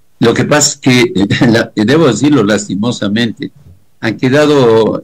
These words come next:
casi, casi, eh, eh, con espasmo, paralizados, no dicen una palabra, se quedan quietos. Ah, y es evidente que no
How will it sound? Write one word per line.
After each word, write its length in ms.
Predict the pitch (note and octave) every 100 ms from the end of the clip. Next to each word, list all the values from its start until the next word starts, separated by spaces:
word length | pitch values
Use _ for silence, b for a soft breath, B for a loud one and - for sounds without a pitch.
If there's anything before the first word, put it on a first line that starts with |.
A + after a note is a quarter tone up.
| - -
casi, 280 | - C3+ -
casi, 640 | - C3+ C#3 C3 G#3+ F#2+
eh, 140 | E3 - _ _ _ _ -
eh, 260 | G2 F#2 F#2
con 180 | A2+ A2+
espasmo, 640 | A2+ - D3+ C#3 F#2+ F2+
paralizados, 1040 | F2 G#2+ G#2+ A2 G#2+ - C#3+ B2+ E2 - - _ _ -
no 180 | C3
dicen 320 | C3+ C#3 C#3 C3
una 240 | C3+ B2+
palabra, 500 | A#2+ B2 C#3 A2 - _ _ _ _ _ _ _ _
se 200 | - C3+
quedan 420 | C3+ D3+ D3 C#3+ -
quietos. 760 | - D3+ D#3+ - - - - _ _ _ _ _ _ -
Ah, 420 | G#2 G#2+ G2+ F#2
y 180 | - A2+
es 180 | C3 B2+
evidente 560 | C3 B2+ B2+ C#3+ C3+ C#3
que 120 | G#2+
no 140 | G#2